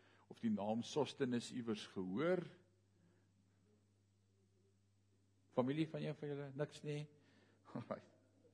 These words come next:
Terwyl Paulus hierdie brief geskryf het, was 'n man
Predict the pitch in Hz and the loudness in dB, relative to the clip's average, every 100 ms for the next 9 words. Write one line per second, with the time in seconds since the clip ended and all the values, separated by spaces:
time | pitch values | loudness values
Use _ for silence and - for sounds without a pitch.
0 | - - - - - - - - 254 165 | -18 -14 -12 -14 -18 -20 0 4 4 6
1 | 165 196 285 220 - - 180 180 180 170 | 6 8 8 6 2 6 10 12 12 10
2 | - 101 113 131 127 101 104 107 - 113 | 4 2 4 2 -4 6 8 8 6 0
3 | - - 120 107 98 - 65 - - - | 0 0 6 6 6 -2 -8 -10 -20 -20
4 | - _ _ _ _ - - - - - | -20 _ _ _ _ -20 -20 -18 -20 4
5 | 139 135 165 131 117 139 196 233 254 240 | 6 8 6 8 8 8 8 8 8 6